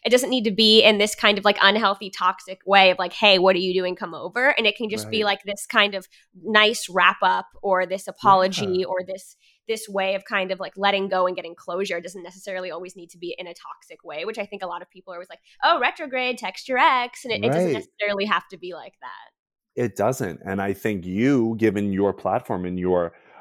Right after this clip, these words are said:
Speaker 2: advice, can be really instrumental in saying, like, you can choose a different conversation if you want to. And I
Speaker 1: Yeah.
Speaker 2: think you'd be really amazed at the results if you went in there with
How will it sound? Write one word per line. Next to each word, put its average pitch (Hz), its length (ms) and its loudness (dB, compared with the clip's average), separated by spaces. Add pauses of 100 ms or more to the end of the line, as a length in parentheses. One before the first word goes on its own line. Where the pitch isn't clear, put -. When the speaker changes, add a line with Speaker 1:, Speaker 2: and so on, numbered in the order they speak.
Speaker 2:
advice, 90 760 -4
can 95 180 -6
be 90 260 -4
really 107 380 -2
instrumental 95 520 -8
in 87 80 -8
saying, 95 340 -6
like, 87 220 -10 (180)
you 120 140 0
can 107 180 -8
choose 120 320 -6
a 113 60 -4
different 95 300 -8
conversation 87 560 -6
if 73 140 -14
you 82 100 -8
want 80 260 -6
to. 131 260 -2 (300)
And 92 140 0
I 90 100 0
Speaker 1:
Yeah. - 0 -
Speaker 2:
think 95 200 -6
you'd 87 100 -8
be 90 100 -2
really 90 220 2
amazed 78 340 -2
at 76 80 -2
the 73 80 -10
results 71 400 -2
if 78 180 -8
you 80 100 -6
went 80 200 -2
in 80 100 -4
there 78 200 0
with 80 320 2